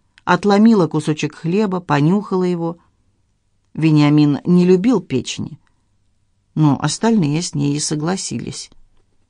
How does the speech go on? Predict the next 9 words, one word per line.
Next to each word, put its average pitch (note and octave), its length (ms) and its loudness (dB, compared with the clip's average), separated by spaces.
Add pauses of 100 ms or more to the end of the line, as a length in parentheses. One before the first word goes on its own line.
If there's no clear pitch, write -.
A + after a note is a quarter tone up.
(560)
Карна D3 340 0
беспокойно D3 560 0
ёрзала C#3 480 0
на C#3 120 0
стуле F#3 420 0 (200)
и F3+ 80 2
наблюдала D#3+ 600 2
за C#3 160 0
ними. C3+ 340 2